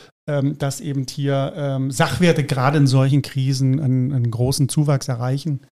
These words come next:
und eine, eine große Wertschätzung in diesem Bereich erreichen. Äh, gerade wenn, wenn's um Kapitalverkehrsbeschränkungen und Kontrollen geht, sind eben die Sachwerte, äh, das, äh, Mittel der, der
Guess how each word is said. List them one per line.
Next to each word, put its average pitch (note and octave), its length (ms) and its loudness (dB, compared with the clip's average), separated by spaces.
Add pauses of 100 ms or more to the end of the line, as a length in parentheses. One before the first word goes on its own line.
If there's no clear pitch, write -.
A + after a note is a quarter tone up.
(300)
und C#3+ 100 -2
eine, C#3 120 0
eine C3+ 220 -4
große C3+ 360 -4
Wertschätzung C#3 640 2
in C3 140 -4
diesem B2 280 -8
Bereich B2 340 -8
erreichen. C3 500 -8 (720)
Äh, D3 120 0
gerade C#3+ 280 4
wenn, D#3 320 2
wenn's D3+ 220 2
um D3+ 80 2
Kapitalverkehrsbeschränkungen D3 1700 0
und C#3+ 120 4
Kontrollen C#3 480 4
geht, C#3 260 0
sind C3+ 200 4
eben C3+ 160 4
die C3 80 -2
Sachwerte, B2+ 760 0 (440)
äh, C#3 220 -2
das, C3 280 -2 (120)
äh, G3 320 -6
Mittel E3+ 600 4
der, C3+ 320 -2
der C3 420 -6